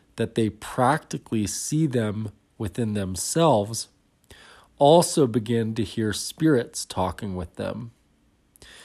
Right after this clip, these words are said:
This is because when we voluntarily get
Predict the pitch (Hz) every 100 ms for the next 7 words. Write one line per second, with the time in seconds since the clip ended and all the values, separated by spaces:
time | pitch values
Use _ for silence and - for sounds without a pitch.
0 | - - - - 160 185 147 151 143 131
1 | 120 135 135 131 135 135 127 110 123 139
2 | 175 175 147 - 147 156 143 107 98 113
3 | 107